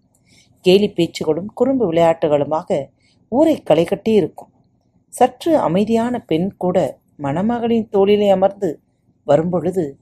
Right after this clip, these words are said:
இல்லாத குறும்பெல்லாம் செய்வாள். மயிலாவை பற்றி சொல்லவே வேண்டியதில்லை. அவள் செய்ய போகும் குறும்புத்தனங்களை காண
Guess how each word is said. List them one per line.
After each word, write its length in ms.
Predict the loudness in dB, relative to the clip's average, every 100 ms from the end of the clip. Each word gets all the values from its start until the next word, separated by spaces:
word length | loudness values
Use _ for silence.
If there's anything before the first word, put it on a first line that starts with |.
| _ _ _
இல்லாத 580 | -10 -4 -2 -2 0 -2
குறும்பெல்லாம் 580 | -2 -4 -2 0 0 -2
செய்வாள். 360 | -4 -2 -2 -2 _ _ _ _ _ _ -6
மயிலாவை 480 | -4 0 0 0 -2
பற்றி 280 | -4 -4 -4
சொல்லவே 460 | -2 0 0 0
வேண்டியதில்லை. 580 | 0 -4 -6 -6 -6 -6 -10 _ _ _ _ _
அவள் 280 | -4 0 0
செய்ய 280 | 0 2 2 4
போகும் 340 | 4 2 0 0
குறும்புத்தனங்களை 760 | 0 0 0 2 2 0 -4
காண 260 | -2 -2 -2